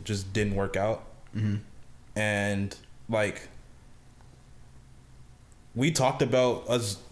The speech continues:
Speaker 1: like, ending things and stuff, and, like, I was saying that I don't know if I can get back with her,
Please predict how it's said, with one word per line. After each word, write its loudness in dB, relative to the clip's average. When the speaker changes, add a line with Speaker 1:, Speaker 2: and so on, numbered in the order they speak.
Speaker 1:
like, 2
ending 0
things 2
and 0
stuff, -2
and, 0
like, 0
I 4
was 2
saying 2
that 4
I 2
don't 4
know 4
if -2
I 2
can -2
get 0
back 2
with 0
her, -4